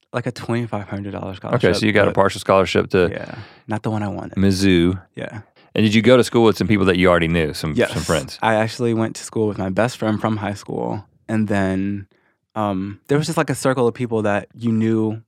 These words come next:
Speaker 1: from high school that were going,
Speaker 2: Yeah.
Speaker 1: that you had, like, the, "Oh, we'll keep in touch and we'll see each other," that we did that. And, um, it was just so cool. Like, my parents, like I said, I had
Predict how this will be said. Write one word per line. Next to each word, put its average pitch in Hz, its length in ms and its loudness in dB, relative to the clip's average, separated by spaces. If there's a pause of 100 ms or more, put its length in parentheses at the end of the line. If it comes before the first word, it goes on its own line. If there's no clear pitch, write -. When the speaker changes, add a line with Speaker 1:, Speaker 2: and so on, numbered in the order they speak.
(140)
Speaker 1:
from 113 160 -2
high 110 140 -4
school 113 260 -2
that 107 160 0
were 113 100 -4
going, 107 560 -4 (440)
Speaker 2:
Yeah. 101 160 2
Speaker 1:
that - 180 -8
you 107 80 -6
had, 104 240 -4
like, 101 140 -6
the, - 120 -6
"Oh, 123 120 -4
we'll 120 140 -8
keep 120 200 -8
in 107 80 -6
touch 107 240 -10
and 104 80 -8
we'll 104 80 -10
see 110 120 -10
each 98 120 -10
other," 110 400 -8
that 95 160 0
we 98 80 0
did 98 240 -6
that. 90 320 -4 (560)
And, 107 200 0
um, 92 560 -4 (800)
it 104 80 -2
was 110 240 -8
just 107 180 -8
so 98 640 -2 (220)
cool. 107 420 -2
Like, 98 420 -6
my 110 160 -6
parents, 107 480 -6
like 117 100 -2
I 113 60 0
said, 101 420 -4
I 110 160 0
had 113 380 -6